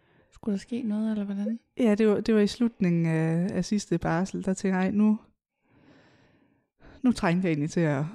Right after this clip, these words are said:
Speaker 2: at komme ud og, og prøve noget andet."
Speaker 1: Mm.
Speaker 2: Øhm, nu var der ligesom kommet ro på, på alt det med børnene nu.
Speaker 1: Mm.
Speaker 2: Nu havde jeg overskud til at,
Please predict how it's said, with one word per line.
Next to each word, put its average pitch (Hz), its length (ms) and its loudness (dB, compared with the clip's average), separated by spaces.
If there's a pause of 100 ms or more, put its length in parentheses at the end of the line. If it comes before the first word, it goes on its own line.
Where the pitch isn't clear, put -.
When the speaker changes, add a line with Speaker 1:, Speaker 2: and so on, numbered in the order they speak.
(100)
Speaker 2:
at 185 80 -2
komme 170 200 0
ud 170 100 0
og, 151 340 -2 (100)
og 170 100 -8
prøve 160 180 -2
noget 160 160 -2
andet." - 340 -8
Speaker 1:
Mm. 202 300 0 (340)
Speaker 2:
Øhm, 165 720 -2 (1400)
nu 190 120 0
var 180 140 2
der 180 80 0
ligesom 170 300 -2
kommet 156 440 -4 (300)
ro 190 280 0
på, 160 440 -2 (1300)
på 185 120 -4
alt 170 200 -4
det 175 80 -2
med 160 100 -2
børnene 175 400 0
nu. 185 240 0
Speaker 1:
Mm. 240 220 -2 (480)
Speaker 2:
Nu 202 160 2
havde 180 220 4
jeg 160 160 2 (100)
overskud 165 520 -2
til - 160 -6
at, 147 440 -4